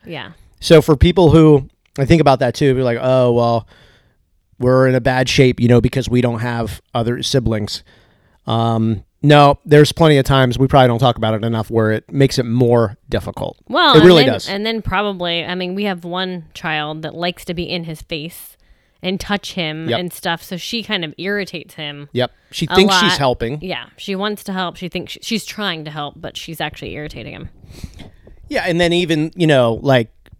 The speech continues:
Speaker 2: Trey and Austin, I think you're talking about Austin right there, but Trey and Austin,
Speaker 1: <laughs>
Speaker 2: you know, they try to overcompensate his lack of communication with physical play,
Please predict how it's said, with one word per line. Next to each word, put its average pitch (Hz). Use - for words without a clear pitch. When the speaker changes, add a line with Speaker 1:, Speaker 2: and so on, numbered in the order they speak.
Speaker 2:
Trey 135
and 131
Austin, 117
I 120
think 117
you're 113
talking 117
about 101
Austin 107
right 101
there, 113
but 107
Trey 147
and 139
Austin, 139
Speaker 1:
<laughs> -
Speaker 2:
you 147
know, 139
they 147
try 175
to 160
overcompensate 139
his 139
lack 135
of 139
communication 143
with 110
physical 131
play, 127